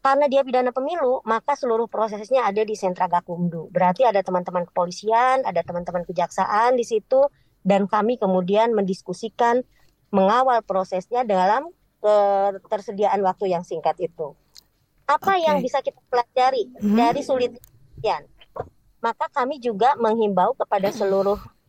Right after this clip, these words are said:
Speaker 1: masyarakat untuk tidak takut melaporkan. Selama ini yang, yang terjadi adalah informasi, tapi tidak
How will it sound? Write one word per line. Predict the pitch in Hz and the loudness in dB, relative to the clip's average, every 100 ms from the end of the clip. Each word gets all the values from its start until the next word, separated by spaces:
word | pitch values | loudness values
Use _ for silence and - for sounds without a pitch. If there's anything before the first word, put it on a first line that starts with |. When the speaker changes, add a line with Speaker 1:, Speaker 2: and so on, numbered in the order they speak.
| - | -6
Speaker 1:
masyarakat | 226 202 175 262 - | -2 -2 -2 -4 -2
untuk | 285 269 _ _ 349 - | -4 -4 _ _ -12 -8
tidak | 302 240 - | -2 -2 -2
takut | 262 285 - | -4 -4 -2
melaporkan. | 262 247 277 277 233 202 | -2 0 -2 0 -2 -2
Selama | 233 247 254 | -2 0 0
ini | 262 277 359 | -4 -6 -4
yang, | 339 277 262 _ _ _ - | -2 -2 -6 _ _ _ -2
yang | 254 254 | 0 0
terjadi | 254 226 247 - 262 | 0 0 0 2 2
adalah | 226 220 269 339 _ - | 2 2 2 -2 _ -6
informasi, | 254 240 240 240 233 - 262 294 427 - _ _ _ | -4 0 0 0 -4 -6 -8 -4 -4 -6 _ _ _
tapi | - 247 - 349 | -2 -2 -2 -6
tidak | - 247 220 - | -6 0 2 0